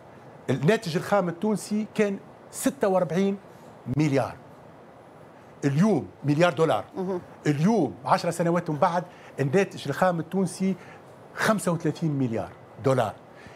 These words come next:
Speaker 1: هذا يعني أنه الطاقة الشرائية متاع التونسي طاحت في بضع سنوات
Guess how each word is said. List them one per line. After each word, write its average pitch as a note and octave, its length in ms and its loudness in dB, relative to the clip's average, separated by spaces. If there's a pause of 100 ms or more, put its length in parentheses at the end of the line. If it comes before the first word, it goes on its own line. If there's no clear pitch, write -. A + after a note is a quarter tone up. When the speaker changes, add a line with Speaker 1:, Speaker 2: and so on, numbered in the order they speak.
(120)
Speaker 1:
هذا G3 260 4
يعني F3+ 340 2 (240)
أنه D3+ 340 2 (100)
الطاقة A3 360 0
الشرائية F#3 540 0
متاع D3 220 -2
التونسي F#3 580 -4
طاحت A#3 380 0
في C#3 80 -4
بضع E3+ 200 0
سنوات F#3 360 0